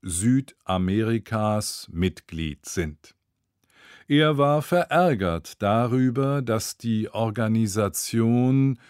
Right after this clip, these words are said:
wie ein Großteil der internationalen Gemeinschaft seine Wiederwahl für eine vierte Amtszeit als Präsident nicht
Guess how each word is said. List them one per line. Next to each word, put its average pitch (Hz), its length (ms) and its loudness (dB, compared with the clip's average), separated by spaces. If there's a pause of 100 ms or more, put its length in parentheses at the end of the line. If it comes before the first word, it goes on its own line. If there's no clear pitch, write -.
(240)
wie 147 500 0
ein 101 400 -2
Großteil 117 920 0
der 98 440 -2
internationalen 107 1500 0
Gemeinschaft 107 1000 -2 (540)
seine 107 720 2
Wiederwahl 98 1040 0 (200)
für 117 300 -2
eine 101 400 0
vierte 110 840 -2
Amtszeit 113 1200 -2
als 92 520 -4
Präsident 95 1040 -4 (400)
nicht 101 560 -2